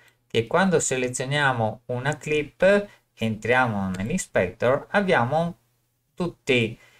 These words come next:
dei parametri e delle possibilità, eh, per quella clip, trasformazione, cropping, eccetera.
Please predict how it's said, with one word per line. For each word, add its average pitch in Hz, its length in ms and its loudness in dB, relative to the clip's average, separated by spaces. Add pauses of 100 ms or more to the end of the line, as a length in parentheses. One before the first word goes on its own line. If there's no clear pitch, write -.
(160)
dei 123 320 0
parametri 139 1120 0
e 120 360 0
delle 120 220 0
possibilità, 123 880 -2 (240)
eh, 107 360 -2
per 143 300 2
quella 98 540 -2 (100)
clip, 101 720 -2 (160)
trasformazione, 113 1160 0
cropping, 92 640 -4
eccetera. - 540 -8